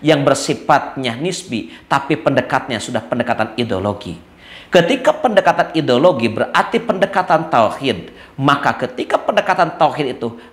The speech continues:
ngerti tidak ngerti, paham tidak paham, itu harus diterima dengan keikhlasan dan keimanan.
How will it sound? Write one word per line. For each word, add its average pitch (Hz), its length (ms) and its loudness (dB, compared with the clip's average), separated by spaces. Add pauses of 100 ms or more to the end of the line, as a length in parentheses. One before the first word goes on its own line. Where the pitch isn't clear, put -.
ngerti 196 560 0
tidak 135 320 -2
ngerti, 117 560 -4
paham 220 480 2
tidak 170 320 0
paham, 110 480 0 (160)
itu 247 320 -2
harus 180 320 4
diterima 165 640 0
dengan 139 320 0
keikhlasan 127 720 0
dan 120 160 2
keimanan. 120 640 -2